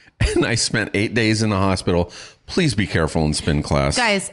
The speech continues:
Speaker 2: it's
Speaker 1: Drink lots of water.
Speaker 2: This is very rare. First of all, I wanna tell you what the internet says. This
Speaker 1: Yeah.
Speaker 2: is very rare.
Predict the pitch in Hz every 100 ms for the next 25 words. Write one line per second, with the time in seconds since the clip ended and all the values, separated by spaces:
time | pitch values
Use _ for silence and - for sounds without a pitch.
0 | - 233 233 - 90 85 85 78 76 73
1 | 269 359 339 185 214 214 202 170 156 113
2 | 120 - 220 _ _ - 233 185 - 196
3 | 190 190 185 202 170 165 160 - 110 139
4 | 101 - - - - - - - 165 170
5 | 185 156 165 190 190 175 147 64 50 50